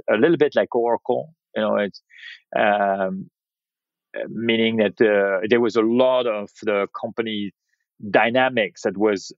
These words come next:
around a culture of, uh, of great salespeople, high performance in, in sales and, and marketing, great branding. And,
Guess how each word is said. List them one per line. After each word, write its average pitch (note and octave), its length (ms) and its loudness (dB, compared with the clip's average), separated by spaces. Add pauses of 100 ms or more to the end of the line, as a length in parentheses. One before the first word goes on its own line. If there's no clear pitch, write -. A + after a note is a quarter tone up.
(100)
around G#2+ 640 0 (380)
a A2 40 -2 (140)
culture G#2+ 420 -2
of, F#2+ 440 0
uh, F#2 560 -2 (260)
of G2 340 -2
great A#2 360 2
salespeople, G#2 920 -2 (140)
high C#3 220 2
performance G#2+ 720 -4
in, G2+ 440 -6 (100)
in G#2 160 -4
sales G2+ 460 0
and, G2 160 -2 (100)
and G#2 140 -6
marketing, F#2+ 600 -2 (540)
great A#2 320 2
branding. G2 760 -2
And, F#2+ 100 -12